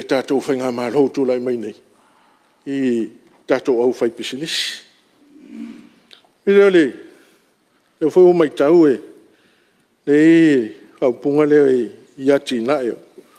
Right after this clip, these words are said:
o i tū mālou manu. O le whawhai ona whata oto ia, tūlanga ia. E e me mo, a, o mo whai ona tala me o development plan tau o i tū mālou.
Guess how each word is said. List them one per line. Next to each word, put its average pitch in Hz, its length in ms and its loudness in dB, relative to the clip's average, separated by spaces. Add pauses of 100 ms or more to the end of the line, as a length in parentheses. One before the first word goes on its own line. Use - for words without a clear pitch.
(400)
o 139 140 0
i 131 60 -8
tū 143 180 0
mālou 127 400 -2
manu. 135 240 -6 (1600)
O 131 60 -10
le 160 100 2
whawhai 196 360 2
ona 185 120 -2
whata 156 320 -2
oto 190 340 0
ia, 165 260 0
tūlanga 156 480 -2
ia. 196 180 -2 (1080)
E 165 120 0 (200)
e 175 40 2
me 170 220 0
mo, 151 180 2 (1300)
a, 120 400 -2 (280)
o 170 120 2
mo 175 160 -2
whai 190 300 2
ona 143 180 -2 (240)
tala 165 260 -2
me 165 300 0
o 165 80 2 (500)
development 139 560 -2
plan 131 320 -4
tau 120 240 -4 (600)
o 135 160 2
i 131 80 -6
tū 139 160 -2
mālou. 117 420 -6